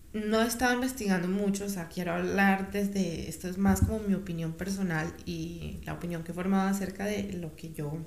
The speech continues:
he ido aprendiendo, he ido estudiando. Mm,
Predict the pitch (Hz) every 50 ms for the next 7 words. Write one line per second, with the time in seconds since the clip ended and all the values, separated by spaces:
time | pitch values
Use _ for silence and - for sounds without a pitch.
0 | - - - - - - - - - - - - - - - - 196 185 185 185
1 | 190 190 202 208 196 190 185 175 165 170 175 175 165 170 175 - - 220 226 226
2 | 220 208 185 185 214 254 - - - - - - - - - - - - - -
3 | - - - - - - 247 247 247 240 240 233 233 233 233 233 233 233 226 220
4 | 214